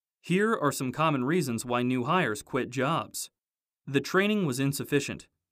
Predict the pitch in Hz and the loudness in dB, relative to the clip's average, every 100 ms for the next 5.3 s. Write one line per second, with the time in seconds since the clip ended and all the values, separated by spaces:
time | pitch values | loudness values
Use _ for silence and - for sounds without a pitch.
0 | _ - 123 117 - 127 117 123 139 196 | _ 0 0 2 -2 0 0 -2 -2 0
1 | 117 - - 139 131 175 208 175 151 139 | -2 -6 -4 -4 0 0 0 -4 -2 0
2 | 143 135 120 180 135 117 113 117 104 - | 0 0 0 0 0 -2 0 0 0 2
3 | 147 156 107 - _ _ _ _ _ - | -2 0 -8 -8 _ _ _ _ _ -4
4 | 127 123 147 208 208 139 131 135 123 127 | -2 2 4 4 2 -2 0 2 2 0
5 | 120 92 - | -2 -4 -12